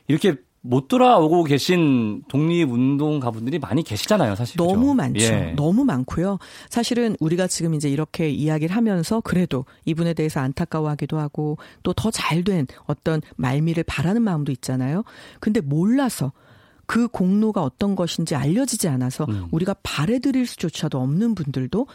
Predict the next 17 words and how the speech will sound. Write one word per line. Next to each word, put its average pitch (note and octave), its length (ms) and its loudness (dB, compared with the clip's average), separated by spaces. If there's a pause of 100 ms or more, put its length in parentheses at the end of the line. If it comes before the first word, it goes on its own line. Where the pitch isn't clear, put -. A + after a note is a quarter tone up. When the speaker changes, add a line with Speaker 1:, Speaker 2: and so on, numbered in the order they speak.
(120)
Speaker 2:
많이 D#3+ 280 -2
계시죠. - 380 -8
Speaker 1:
그렇죠. - 420 -10
Speaker 2:
그리고 A3 200 0
최근에도요, A#3 640 -2
그 - 120 -2
연구가 C#3+ 340 0
또 - 120 -8
계속되고 E3 520 -4
있습니다. - 540 -6
Speaker 1:
음. F2+ 60 -12 (160)
Speaker 2:
그래서 D3 600 -2 (200)
최근 A3 540 -2 (280)
한 B3 220 0 (100)
몇 C#3+ 220 -2
년에 B3+ 380 2
걸쳐서 C#3+ 580 -2